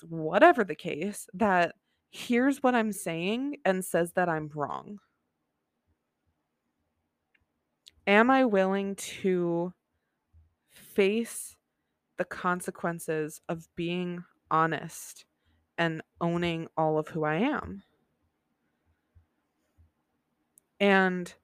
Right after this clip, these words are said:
if you're not, why? What are you making it mean if, when you own who you are, if the response isn't what you hope?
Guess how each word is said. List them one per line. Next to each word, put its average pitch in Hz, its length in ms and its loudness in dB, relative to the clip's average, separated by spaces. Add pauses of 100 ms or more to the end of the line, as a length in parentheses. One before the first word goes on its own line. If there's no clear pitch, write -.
(880)
if 240 180 6
you're 226 140 6
not, 220 500 0
why? 208 600 0 (2750)
What 226 140 2
are 285 60 6
you 294 160 4
making 254 360 0
it 220 120 -2
mean 185 560 -2 (340)
if, 180 520 -2 (1300)
when 196 380 0
you 208 480 2 (260)
own 185 280 4
who 202 200 2
you 185 260 -2
are, 190 540 0 (540)
if 196 160 -4
the 185 120 2
response 185 640 0
isn't 175 320 -2
what 170 200 0
you 165 380 -6
hope? - 420 -8